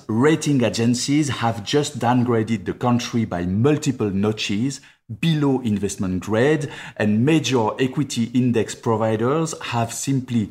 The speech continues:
deleted Russian companies from their benchmarks. All put together, sanctions are again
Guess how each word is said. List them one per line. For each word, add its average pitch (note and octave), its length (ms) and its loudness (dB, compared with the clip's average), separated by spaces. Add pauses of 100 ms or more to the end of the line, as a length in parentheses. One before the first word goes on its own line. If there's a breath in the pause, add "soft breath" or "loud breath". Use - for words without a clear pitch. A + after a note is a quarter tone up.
(300 loud breath)
deleted D#3+ 800 0
Russian A#2 480 2
companies A#2 600 0
from G2 300 -4
their G#2 240 0
benchmarks. F2+ 880 -6 (720 loud breath)
All E3+ 160 6
put E3+ 220 0
together, C3 520 2
sanctions B2 640 0
are G#2+ 220 0
again G#2 480 -2